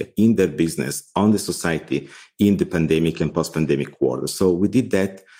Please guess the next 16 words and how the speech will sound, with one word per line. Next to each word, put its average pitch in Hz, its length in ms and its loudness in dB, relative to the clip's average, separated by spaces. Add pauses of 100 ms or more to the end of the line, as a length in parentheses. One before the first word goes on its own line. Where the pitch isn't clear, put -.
(200)
at 87 180 -2
the 98 160 4
end 107 260 2
of, 85 360 -2
uh, 82 300 -2 (140)
twenty 85 460 -2
twenty 78 640 -2
and 85 200 -2
published 92 400 -2
it 87 120 0
at 76 120 -2
the 76 80 -2
beginning 82 400 0
of 73 180 -4
twenty 80 300 -4
twenty-one. 57 640 -6